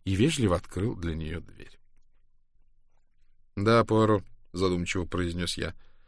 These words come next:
«этот отпечаток поставил жирную точку во всем этом деле. Когда он услышал про него, то практически развалился на куски». «Да, отпечатки пальцев еще никому не мешали».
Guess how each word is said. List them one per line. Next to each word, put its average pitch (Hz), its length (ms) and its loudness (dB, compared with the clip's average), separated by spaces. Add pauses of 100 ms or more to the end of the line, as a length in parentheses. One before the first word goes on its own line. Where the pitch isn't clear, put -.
(460)
«этот 139 300 4
отпечаток 139 580 4
поставил 127 480 4
жирную 123 460 4
точку 113 360 -2
во 117 140 0
всем 98 300 -2
этом 98 220 -4
деле. 82 280 -2 (640)
Когда 131 320 10
он 127 100 8
услышал 123 500 2
про 104 160 2
него, 98 240 0
то 110 140 -2
практически 120 680 0
развалился 117 720 4
на 110 120 2
куски». - 460 -6 (880)
«Да, 120 540 -4
отпечатки 113 560 -4
пальцев - 440 0
еще - 260 -4
никому 98 380 -4
не 90 140 -4
мешали». - 460 -6